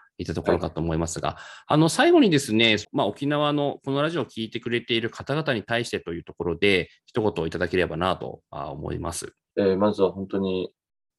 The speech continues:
Speaker 2: 十六年間応援ありがとうございました。僕自身本当にいろんな人に、こう、応援してもらい、街で会っ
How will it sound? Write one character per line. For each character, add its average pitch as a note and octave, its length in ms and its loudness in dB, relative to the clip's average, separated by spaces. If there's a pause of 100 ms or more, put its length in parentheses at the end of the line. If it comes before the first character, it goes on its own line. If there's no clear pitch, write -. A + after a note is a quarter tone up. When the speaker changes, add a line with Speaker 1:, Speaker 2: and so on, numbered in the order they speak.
(100)
Speaker 2:
十 G2 180 0
六 F#2+ 180 0
年 G2 200 2
間 F2+ 400 -2 (580)
応 F#2+ 180 4
援 F#2 240 0
あ F#2+ 80 0
り F#2 60 0
が F#2 140 2
と F2+ 100 -2
う E2 40 -2
ご E2+ 40 -8
ざ F#2 140 0
い F2+ 40 2
ま F2+ 120 -4
し - 160 -6
た。 - 180 -6 (480)
僕 G2 160 -6
自 G#2+ 140 0
身 G2+ 400 2
本 F2 200 -2
当 G2 120 -2
に F#2 80 0
い F2+ 40 0
ろ G#2 120 2
ん G#2 80 2
な G2+ 360 4 (540)
人 - 260 0
に、 E2 400 -4 (460)
こ F2 400 2 (160)
う、 A2 60 0
応 G2+ 100 4
援 F#2 340 2 (640)
し - 140 -10
て F#2 80 2
も F2+ 180 2
ら F2+ 160 4
い、 F2+ 260 0 (760)
街 G#2+ 260 2
で G#2+ 60 10
会 F#2+ 80 8
っ - 20 0